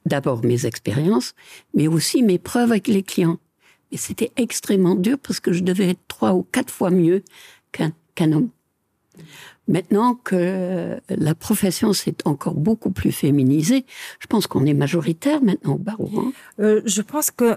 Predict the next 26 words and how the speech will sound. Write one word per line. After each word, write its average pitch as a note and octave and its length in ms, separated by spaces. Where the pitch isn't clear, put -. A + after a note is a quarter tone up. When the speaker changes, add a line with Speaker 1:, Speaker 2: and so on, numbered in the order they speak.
Speaker 2:
nous A3 260
sommes A3 260
légèrement G3+ 460
majoritaires, F#3+ 760
mais G3+ 220
il G3 140
y A#3 80
a, A#3+ 140
oui, F#3+ 340
on, F#3+ 180
on, G3+ 220
on G3+ 160
essaie A3 340
de G3 120
maintenir G3 520
une G3+ 80
certaine G#3 480
parité G3+ 720
au F3+ 120
sein G3+ 260
de F#3 80
nos, F3 400
nos, E3+ 480
nos E3+ 420
co-, - 220
euh, F3+ 240